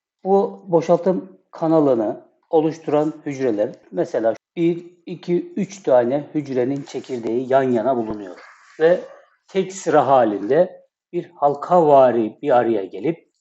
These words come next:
ortalarında lümen oluşturacak şekilde bir araya gelmişler ve bir bazal lamina üzerine oturan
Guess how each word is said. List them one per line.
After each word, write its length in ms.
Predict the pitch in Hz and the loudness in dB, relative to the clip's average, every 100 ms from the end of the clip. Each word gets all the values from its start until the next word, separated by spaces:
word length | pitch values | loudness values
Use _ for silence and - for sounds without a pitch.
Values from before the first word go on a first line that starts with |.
| _ _ _ - | _ _ _ -4
ortalarında 640 | 165 160 160 147 139 139 | -2 0 0 2 2 0
lümen 340 | 131 135 151 147 | 0 0 -2 0
oluşturacak 680 | 127 131 123 131 127 139 156 | -2 -2 -4 -4 2 4 2
şekilde 600 | - 131 - 107 107 87 - _ _ _ _ _ _ _ _ - | 0 -8 -8 -6 -4 -4 -6 _ _ _ _ _ _ _ _ 0
bir 120 | 156 | 4
araya 320 | 131 110 98 | 4 2 -2
gelmişler 680 | 92 107 101 95 - 156 170 - _ _ _ _ _ _ _ _ _ _ - | -2 -2 -2 -6 -2 0 0 -4 _ _ _ _ _ _ _ _ _ _ -2
ve 420 | 139 170 - - - - | 4 4 4 -4 -20 -4
bir 320 | 170 190 143 | 0 2 4
bazal 480 | 151 147 165 151 131 | 4 6 6 6 4
lamina 400 | 139 143 156 170 | 4 4 4 4
üzerine 680 | 135 139 123 123 131 107 - _ _ _ _ _ - | 4 4 4 2 0 -2 -6 _ _ _ _ _ -4
oturan 720 | 156 151 131 127 170 - - | -4 0 4 4 4 -4 -18